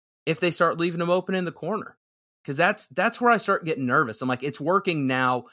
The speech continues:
Will it work when it's potentially seven games of one team drawing up an entire game plan to exploit your weakness?"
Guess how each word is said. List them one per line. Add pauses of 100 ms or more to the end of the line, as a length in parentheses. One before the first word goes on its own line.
(160)
Will
it
work
when
it's (580)
potentially
seven
games
of
one
team (840)
drawing
up
an
entire
game
plan
to
exploit
your
weakness?"